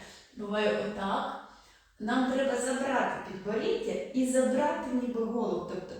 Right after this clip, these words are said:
щоб не було отак, а було голова над плечима. Маківкою тягнемось догори, стопами штовхаємо, таз в нейтралі, грудна клітина розслаблена, ребра забрали,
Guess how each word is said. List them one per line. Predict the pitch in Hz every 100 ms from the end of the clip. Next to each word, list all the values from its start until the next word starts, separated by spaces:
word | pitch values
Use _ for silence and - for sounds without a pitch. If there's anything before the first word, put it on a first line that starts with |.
| - -
щоб | - 247 247 196 214 220
не | 262 269 240
було | 233 202 208
отак, | - - - - - - - -
а | 196
було | 196 208 240 277
голова | 269 208 196 196 247 - 214
над | 196 208 -
плечима. | 196 190 - - - - - _ - - - - - - _ -
Маківкою | 214 277 - 254 - - 185 180
тягнемось | 185 190 - - - - 180
догори, | 180 196 214 - - -
стопами | - - - 202 - - 165
штовхаємо, | 175 208 208 214 285 302 311 294 - -
таз | 190 165 - -
в | 175
нейтралі, | 185 247 262 302 294 311 320 - - _ _ -
грудна | 190 190 190 190 190 -
клітина | 190 208 196 175
розслаблена, | - - 185 - 233 294 311 330 - - - - _ -
ребра | 202 190 - 175
забрали, | - 175 220 240 349